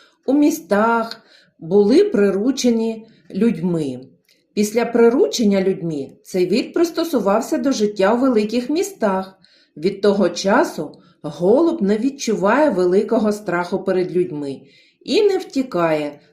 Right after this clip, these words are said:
коли людина дю-, до нього наближається на відстані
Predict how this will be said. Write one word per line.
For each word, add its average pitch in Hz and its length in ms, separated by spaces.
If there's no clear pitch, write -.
коли 175 240
людина 196 560
дю-, 185 280
до 170 160
нього 147 420
наближається 165 1120
на 160 220
відстані 208 760